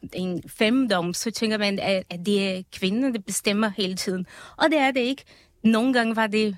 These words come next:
mig, der dominerer. Nogle gange var det Peter. Men det var den første gang, jeg var okay med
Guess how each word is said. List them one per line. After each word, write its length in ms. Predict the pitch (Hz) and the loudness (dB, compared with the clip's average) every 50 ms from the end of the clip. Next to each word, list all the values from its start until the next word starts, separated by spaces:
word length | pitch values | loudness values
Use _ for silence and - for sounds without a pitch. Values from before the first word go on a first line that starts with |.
| - _ _ - 214 214 | -8 _ _ 0 2 2
mig, 360 | 220 208 196 208 220 233 214 | 4 4 2 2 2 0 0
der 60 | 214 | 0
dominerer. 580 | 208 190 220 208 208 214 214 208 202 208 208 202 | 0 0 0 0 0 0 0 0 0 0 0 0
Nogle 220 | 196 202 208 214 | -2 -2 -2 -2
gange 200 | 208 214 208 208 | -2 -2 -2 -2
var 80 | 202 208 | -2 -2
det 160 | 185 208 190 | -2 -4 -6
Peter. 400 | - - - 208 202 208 214 214 - - - - - - - - - 226 226 226 220 | -6 -4 -4 0 2 2 2 0 0 -4 -12 -16 -16 -16 -18 -2 2 4 4 4 4
Men 360 | 220 214 208 208 208 202 202 - _ - - 196 | 4 2 2 2 0 -2 -4 -6 _ -4 -2 -2
det 100 | 233 208 | 0 2
var 100 | 220 220 | 2 0
den 160 | 240 254 247 | 0 0 -2
første 280 | - 190 180 - 233 | -2 -4 -4 -4 -4
gang, 400 | 190 185 - 170 156 190 190 170 - - _ _ _ _ - - - _ - | -4 -2 -2 0 0 -2 -2 -4 -6 -12 _ _ _ _ -20 -20 -14 _ 0
jeg 260 | 202 196 180 175 165 | 2 2 2 2 0
var 320 | 190 180 170 170 165 - - - | 0 2 2 2 0 -2 -2 0
okay 400 | 190 180 170 185 - - - - - 170 - - | 0 0 0 0 -4 -6 -6 -6 -6 -8 -6 -2
med 240 | 190 180 160 127 | 0 0 0 0